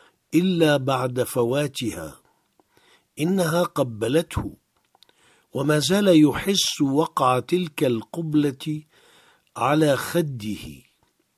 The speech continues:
فاضطرب فؤاده، ورفع يده بغير شعور منه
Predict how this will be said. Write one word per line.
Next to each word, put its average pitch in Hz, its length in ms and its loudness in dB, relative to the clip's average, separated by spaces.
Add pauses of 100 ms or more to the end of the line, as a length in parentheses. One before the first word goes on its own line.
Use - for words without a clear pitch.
(340)
فاضطرب 151 840 -2
فؤاده، 113 960 -4 (680)
ورفع 139 680 2
يده 156 680 2
بغير 139 680 0
شعور 143 640 -2
منه 104 680 -6